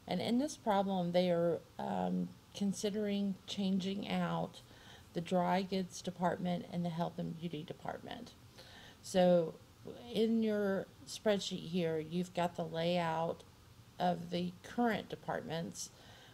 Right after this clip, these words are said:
where you see, uh, A, which is the dry goods department, is in the top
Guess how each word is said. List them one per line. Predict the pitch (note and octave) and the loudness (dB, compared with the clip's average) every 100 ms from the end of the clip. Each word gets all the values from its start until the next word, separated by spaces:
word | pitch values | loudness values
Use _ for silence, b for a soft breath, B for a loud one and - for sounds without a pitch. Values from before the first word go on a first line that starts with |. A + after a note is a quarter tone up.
| B | B
where | F3+ F3 | 2 4
you | F3+ | 2
see, | F3+ - F#3 F3+ F3+ - - | -2 0 2 2 2 -2 -2
uh, | F3 E3+ E3+ E3+ - - | 0 2 0 -2 -6 -4
A, | F3 G3 F#3+ F3 E3 F3+ | 2 4 6 4 4 0
which | F3+ F3+ | -2 -2
is | D#3 D#3+ E3 E3+ - | -2 -2 -4 -8 -8
the | E3+ | -2
dry | F#3 E3+ | 4 4
goods | E3+ E3 D#3+ - | 4 -2 -6 -6
department, | E3 - E3 - F3+ - - B B B - | -6 -2 -2 -2 -4 -4 -8 B B B -6
is | F3+ | -4
in | E3+ | -2
the | E3 | -2
top | E3 - F3+ F3 F3 | -4 -2 2 2 0